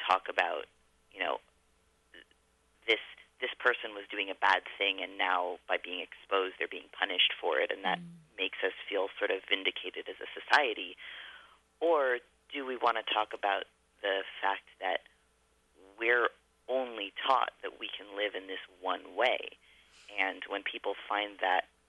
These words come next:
Speaker 1: uncomfortable for them or not fulfilling for them or not the way that they want to build their lives, there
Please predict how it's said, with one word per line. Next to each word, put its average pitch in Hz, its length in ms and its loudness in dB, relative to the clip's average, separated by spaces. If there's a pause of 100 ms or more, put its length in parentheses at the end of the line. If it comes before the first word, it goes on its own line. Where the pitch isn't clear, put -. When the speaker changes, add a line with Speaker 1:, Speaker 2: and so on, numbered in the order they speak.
(800)
Speaker 1:
uncomfortable 110 760 -2
for 110 80 -4
them 101 460 0
or 92 400 0 (260)
not 92 240 -2
fulfilling 113 540 -2
for 104 100 -6
them 98 400 0
or 85 300 0 (1120)
not 98 300 2
the 101 80 0
way 98 200 0
that 95 220 -2 (400)
they 101 100 2
want 98 320 0
to - 140 -12
build 98 240 2
their 95 160 -2
lives, 107 420 2 (1600)
there 120 180 6